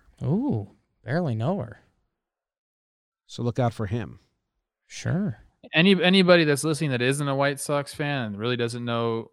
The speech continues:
Speaker 3: uh, Crochet, like, be on the lookout for this guy. He's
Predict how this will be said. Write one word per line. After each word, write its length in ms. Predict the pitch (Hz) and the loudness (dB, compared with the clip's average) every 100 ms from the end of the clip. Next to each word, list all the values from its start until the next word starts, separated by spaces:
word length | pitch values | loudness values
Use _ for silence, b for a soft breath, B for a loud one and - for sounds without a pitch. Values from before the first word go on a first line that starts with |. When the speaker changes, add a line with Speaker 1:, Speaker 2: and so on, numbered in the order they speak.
| - | -10
Speaker 3:
uh, 300 | 104 101 101 | -8 -8 -10
Crochet, 800 | - 113 107 - 113 123 139 131 _ _ _ _ _ _ _ _ _ _ _ _ | -8 -8 -6 -6 -4 -4 -6 -10 _ _ _ _ _ _ _ _ _ _ _ _
like, 160 | 110 104 123 _ _ _ _ _ _ 139 | -8 -8 -12 _ _ _ _ _ _ 0
be 120 | 160 | 2
on 60 | |
the 60 | 156 | 4
lookout 320 | 135 127 113 | 2 0 -2
for 80 | 123 | -2
this 200 | 110 107 | -4 -4
guy. 280 | 117 104 101 | -4 -4 -4
He's 360 | 120 110 - | -4 -6 -10